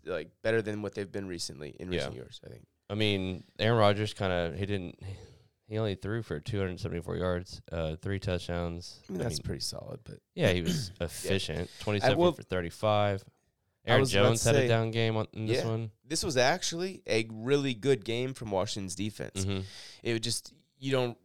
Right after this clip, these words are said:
Speaker 1: realize it because they, you know, they, Rodgers had three touchdowns, no picks, all that stuff.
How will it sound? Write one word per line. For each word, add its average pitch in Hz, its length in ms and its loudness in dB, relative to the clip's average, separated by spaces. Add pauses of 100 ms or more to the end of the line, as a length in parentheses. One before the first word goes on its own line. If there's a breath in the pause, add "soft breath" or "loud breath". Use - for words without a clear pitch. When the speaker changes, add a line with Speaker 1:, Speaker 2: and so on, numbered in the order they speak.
(140)
Speaker 1:
realize 127 400 2
it 139 80 -6
because 117 300 -2
they, 107 340 2
you - 220 -8
know, 101 160 0
they, 104 160 -6 (540)
Rodgers 110 460 0
had 113 160 -4
three 113 160 -4
touchdowns, 107 480 -2
no 92 160 -2
picks, 113 340 -2
all 92 140 -2
that 117 180 2
stuff. 113 260 0